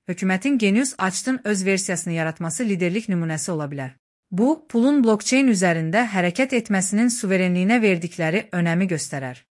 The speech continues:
Kanadanın stabil coin qanunvericiliyi yalnız texnoloji inkişafı sürətləndirmək üçün deyil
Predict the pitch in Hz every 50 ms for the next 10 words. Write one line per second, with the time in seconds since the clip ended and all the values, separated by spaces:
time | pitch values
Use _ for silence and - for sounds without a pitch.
0 | _ _ _ _ _ _ _ _ _ _ _ _ _ _ - 220 214 220 220 214
1 | 233 240 277 311 285 - - 247 226 208 220 202 208 247 269 269 233 214 196 190
2 | 190 185 175 175 165 160 151 160 151 151 151 151 156 _ _ _ _ - 175 196
3 | 226 254 277 262 - - 226 202 226 214 208 208 202 226 226 214 196 196 - 214
4 | 196 196 254 240 - 220 202 190 190 196 185 180 175 180 196 240 254 247 - -
5 | - 160 151 147 165 165 160 147 143